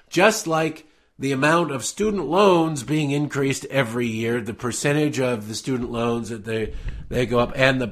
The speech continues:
the amount of Pell Grants going up every year have no influence whatsoever on the price of tuition at your college. None what's-, I'm sure of it. I'm sh-, it's just that they happen to correlate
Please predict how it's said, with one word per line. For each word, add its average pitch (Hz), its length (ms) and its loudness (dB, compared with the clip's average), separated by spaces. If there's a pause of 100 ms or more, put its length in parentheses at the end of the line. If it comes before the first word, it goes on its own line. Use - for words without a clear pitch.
the 123 140 2
amount 135 340 4
of 131 140 -4
Pell 180 260 6
Grants 120 360 -2
going 117 240 -2
up 117 120 -2
every 113 200 -2
year 113 140 -2 (320)
have 160 340 4
no 226 280 8
influence 185 600 2
whatsoever 175 840 0 (380)
on 143 680 2
the 135 140 -4
price - 760 -2
of 123 760 -4
tuition 120 760 -4
at 107 320 -10
your 107 160 -8
college. - 600 -10
None 190 540 4
what's-, 160 260 -2
I'm 143 280 2
sure 196 480 -2
of 165 100 0
it. 175 180 -4 (480)
I'm 117 200 -8
sh-, - 180 -8
it's 151 260 -2
just 190 260 6
that 185 120 2
they 165 200 4
happen 147 340 4
to 120 60 -4
correlate 170 840 2